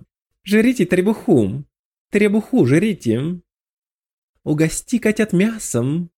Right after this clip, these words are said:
мурлыкнул мелкий демон, паря над ее ухом. "Угости, и мы не будем тебе давать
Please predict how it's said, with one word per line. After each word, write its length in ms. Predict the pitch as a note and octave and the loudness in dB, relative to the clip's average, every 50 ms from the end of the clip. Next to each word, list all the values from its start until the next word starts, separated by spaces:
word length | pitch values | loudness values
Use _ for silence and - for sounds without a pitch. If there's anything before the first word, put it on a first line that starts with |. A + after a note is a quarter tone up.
| _ _ _ - | _ _ _ -2
мурлыкнул 600 | G#2 G#2+ B2 C3 C#3 E3 G#3+ A3 - - F3+ E3 | 0 2 4 4 4 4 2 2 0 0 2 2
мелкий 360 | C#3 C#3 C3+ C3 B2 B2+ G#2+ | 4 4 2 2 0 0 -4
демон, 540 | G2 F2+ A2 E3 G#3+ G3+ G2 F#2+ F#2+ - - _ _ _ _ _ _ - | -2 0 2 2 2 2 0 0 -2 -4 -8 _ _ _ _ _ _ -2
паря 540 | G2 G2+ G#2+ A2 C3 F#3 G#3 G3+ G#3 G3+ - - | 2 2 4 4 4 2 0 -2 -4 -6 -6 -2
над 200 | G2+ G2 F#2+ G#2 | 0 0 2 4
ее 340 | G#2 G#2+ A#2 A#2+ A#2+ - - | 4 4 4 2 0 -2 -2
ухом. 480 | - G#3 G3 - - - E2 A2 C3+ _ _ _ _ _ _ _ _ _ - | 0 0 0 0 -4 -8 -8 -8 -10 _ _ _ _ _ _ _ _ _ -4
"Угости, 760 | F3+ E3 D#3+ E3 - - - - - - A#3+ B3 B3 B3 - _ _ _ _ _ _ _ | -2 0 0 0 -2 -4 -10 -8 -4 -2 0 0 -2 -4 -12 _ _ _ _ _ _ _
и 100 | - F3 | 0 2
мы 120 | G3+ G#3+ A3 | 4 4 6
не 120 | G#3+ A3 | 4 4
будем 360 | F3+ F3+ A3+ A#3 F3 C#3+ C#3 | 2 2 0 0 0 0 0
тебе 240 | C#3 - C#3 C#3 C#3+ | -2 -2 0 0 2
давать 600 | C3+ C3 A#2+ A#2+ D#3 G#3+ G#3+ - - - - _ | 2 2 2 2 0 -2 -4 -8 -12 -20 -20 _